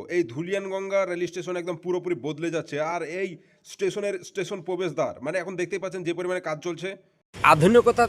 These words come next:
Speaker 2: ছোঁয়া ধুলিয়ানগঙ্গা রেল স্টেশন, বিমানবন্দরের ধাঁচে এই রেল স্টেশন পুরোপুরি বদলে যাচ্ছে, যেটার কাজ প্রায় সেভেন্টি ফাইভ পার্সেন্ট কমপ্লিট হয়ে গেছে। ধুলিয়ানগঙ্গা মুর্শিদাবাদ জেলার অন্যতম একটি গুরুত্বপূর্ণ রেল স্টেশন, বেশ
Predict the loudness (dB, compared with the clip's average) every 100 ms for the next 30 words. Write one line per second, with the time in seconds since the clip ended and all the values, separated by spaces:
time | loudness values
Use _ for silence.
0 | 0 0 6 8 6 2 -2 4 6 6
1 | 6 6 4 2 0 -4 -6 -8 2 4
2 | 6 4 2 2 2 2 0 0 0 0
3 | 2 2 4 2 2 -2 -4 -4 -2 0
4 | 2 4 4 2 0 0 -2 0 -2 -2
5 | -12 -4 0 0 0 2 0 0 0 2
6 | 2 0 -8 -14 -14 -10 0 2 4 4
7 | 2 0 2 2 2 4 2 2 -2 0
8 | 0 0 -2 -4 -6 -8 -14 -14 -16 -8
9 | -4 0 2 2 2 2 0 0 0 0
10 | 0 0 0 0 2 2 2 0 -2 -2
11 | -2 0 0 2 2 0 -2 -4 -4 0
12 | 0 0